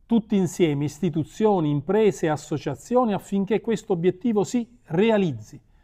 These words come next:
garantendo al territorio nuove opportunità di lavoro e sviluppo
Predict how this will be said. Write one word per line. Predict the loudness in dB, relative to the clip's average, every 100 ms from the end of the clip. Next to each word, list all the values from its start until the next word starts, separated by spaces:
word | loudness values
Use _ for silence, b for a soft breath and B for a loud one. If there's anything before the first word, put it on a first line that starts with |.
| _ _ _ _ _ _ -8
garantendo | 0 2 2 2 0 2 0 0 0
al | 0
territorio | 0 0 2 4 4 4 2
nuove | 4 6 6 6 0
opportunità | -2 -4 -4 -4 -4 -2 0
di | 2
lavoro | 4 4 4 2
e |
sviluppo | 2 0 2 2 0 _ -6 -6 _